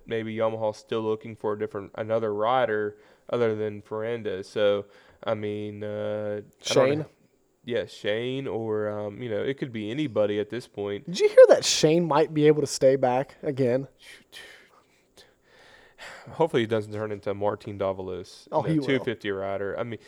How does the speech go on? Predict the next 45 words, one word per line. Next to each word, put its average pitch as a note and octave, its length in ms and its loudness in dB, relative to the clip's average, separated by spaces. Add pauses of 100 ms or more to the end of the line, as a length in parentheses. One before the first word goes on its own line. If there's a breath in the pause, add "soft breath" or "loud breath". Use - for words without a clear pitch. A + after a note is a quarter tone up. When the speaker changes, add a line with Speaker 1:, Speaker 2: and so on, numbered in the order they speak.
(180 soft breath)
Speaker 1:
you F3+ 100 -4
hate E3 200 0
to - 80 -10
see A2 260 -6
that, G#2 340 0
'cause, C#3+ 160 -6
like, A#2+ 300 -2
guys C#3+ 240 0
like A2+ 160 -2
Alex A2+ 360 0
Martin G#2+ 440 -2
and, G#2+ 300 -6
uh, G#2+ 340 -6 (560 soft breath)
uh, A2 220 0
got, B2 380 0
you C#3 120 -6
know, G#2+ 240 -2
Shane B2 260 -4
McElrath A2 500 -2
that A2+ 120 -4
are A#2 100 -2
in A2 80 -6
the G#2 140 -4
two A#2+ 200 -6
fifties A2 380 -8
forever. G#2 540 -2
You A2+ 120 -6
just A2+ 200 -10
hate G2+ 160 -6
to G#2 80 -12
see G#2 240 -8
that. G2+ 440 -8
Get, D3 180 -8
let F3 80 2
him E3 100 -2
step B2+ 200 -2
up G#2+ 120 -8
to A2 100 -6
the G2+ 80 -6
four A2+ 240 -8
fifty. G#2+ 380 -8
Give D3+ 160 -6
him B2 80 -8
a G#2 80 -6
chance. G2+ 640 -12